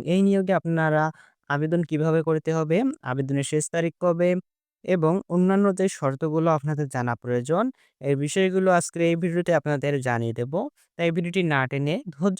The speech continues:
সহকারে সম্পূর্ণ দেখবেন, তাহলে এই নিয়োগ বিজ্ঞপ্তি সম্পর্কে আপনারা বিস্তারিত জানতে পারবেন। আর আমাদের YouTube চ্যানেলে যারা নতুন দর্শক রয়েছেন, অবশ্যই আমাদের YouTube চ্যানেলটি সাবস্ক্রাইব করে,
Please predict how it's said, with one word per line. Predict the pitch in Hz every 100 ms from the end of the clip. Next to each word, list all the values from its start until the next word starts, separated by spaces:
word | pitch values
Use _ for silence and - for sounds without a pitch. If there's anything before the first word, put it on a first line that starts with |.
| 220
সহকারে | 220 214 214
সম্পূর্ণ | - 143 135 147 143
দেখবেন, | 143 196 196
তাহলে | 160 147 147 185 311 _ _ 156
এই | 160
নিয়োগ | 180 190
বিজ্ঞপ্তি | 185 190 - 202 - 208
সম্পর্কে | 165 147 147 151 165
আপনারা | - 139 139 226 - _ _
বিস্তারিত | 143 147 - 143 139 180 269 - _ _ -
জানতে | 131 131 127 131
পারবেন। | 131 131 156 117 - _
আর | 120 120
আমাদের | 110 131 165 175
YouTube | 139 135 175
চ্যানেলে | 190 190 190
যারা | 180 175 175 175 143
নতুন | 123 139 156
দর্শক | 156 165 156
রয়েছেন, | 160 160 - 160 165 - _ -
অবশ্যই | 123 131 151 - 180 170
আমাদের | 165 160
YouTube | 160 160
চ্যানেলটি | 170 160 160
সাবস্ক্রাইব | 135 - 143 -
করে, | 143 143